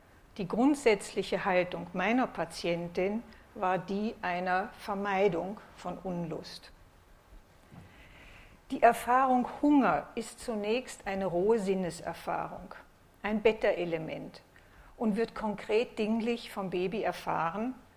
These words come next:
als ein böses, schmerzendes Objekt im Bauch,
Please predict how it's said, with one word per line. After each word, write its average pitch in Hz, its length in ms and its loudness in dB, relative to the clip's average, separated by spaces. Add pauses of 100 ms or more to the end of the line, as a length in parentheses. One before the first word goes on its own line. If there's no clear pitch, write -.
(120)
als 185 200 0
ein 190 200 -2
böses, 254 640 -2
schmerzendes 202 880 -2
Objekt 180 500 -4
im 208 200 -4
Bauch, 156 360 2